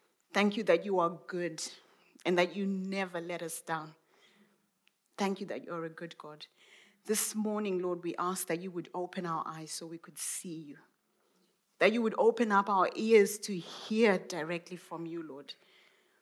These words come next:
that you would open up our hearts to receive from you, O God, this morning. We want to know you, O God, the good, good God.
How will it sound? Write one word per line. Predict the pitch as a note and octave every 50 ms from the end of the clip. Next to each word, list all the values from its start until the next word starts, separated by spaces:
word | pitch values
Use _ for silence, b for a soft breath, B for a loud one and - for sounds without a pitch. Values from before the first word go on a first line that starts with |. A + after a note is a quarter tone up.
| b b _
that | - F#3 G3
you | G#3+ A3
would | G#3+ G#3 G#3 -
open | G#3 A#3 B3 A#3+ B3 A3+ G#3+
up | G3+ G#3 G#3
our | G#3+ F#3+ F3+ E3 E3+
hearts | E3 - - F3+ F#3 F#3 F#3 F#3 - - - - - - _ _ _ _ _ _ _ _ -
to | - - G#3 F#3
receive | E3+ F3 E3 - - - - - - G#3+ G#3 G#3 F#3+ G3+ - - -
from | - E3+ E3 E3+
you, | E3+ E3+ E3 D#3
O | D3+ D3 -
God, | - C3 B2+ D3 - - -
this | A2+ A2 - -
morning. | - - - - - _ _ _ b b b b b b b b b b b b b - - -
We | G3
want | F#3+ F3 F3+ F#3+ G3 F#3+
to | - -
know | F3+ E3+ E3+ E3+ F3 E3
you, | E3 D#3 D#3+ D#3+ E3+ E3+ D#3+
O | D#3 D3+
God, | D3+ D3+ D3 D3+ D3+ D3 - - _ _ _ _ _ _ _ _ _ _ _ _ _ -
the | - D#3+
good, | D3+ D3+ - - F#3 E3+ E3 - -
good | E3 D#3+ - -
God. | - D3 C#3+ D3+ D3 -